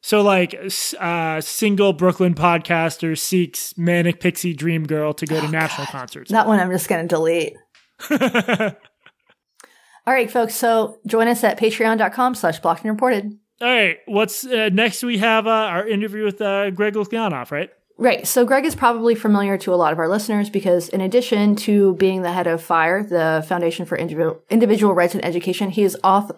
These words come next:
Speaker 2: also the author, along with Jonathan Haidt, of The Coddling of the American Mind,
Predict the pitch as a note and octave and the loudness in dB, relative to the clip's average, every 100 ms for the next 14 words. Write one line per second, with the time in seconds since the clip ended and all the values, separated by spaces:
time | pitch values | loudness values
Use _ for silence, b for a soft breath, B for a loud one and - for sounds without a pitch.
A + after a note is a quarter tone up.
0 | - G3+ B3 B3 G#3+ - D#3+ D#3+ G3 - | 0 2 2 0 2 2 2 2 -4 -2
1 | F#3+ F3 E3+ E3 D#3 D#3 D#3 F#3 C#4 B3 | -2 -2 -4 -4 -2 -4 -4 -2 2 2
2 | A#3 - F3 E3+ F3 D#3 D#3 E3+ D#3+ D#3 | 2 0 -2 -2 -2 0 0 -4 -4 -8
3 | - F3 E3 D#3 F3+ G#3 A3+ G#3+ | -6 -4 -2 -2 -2 2 4 2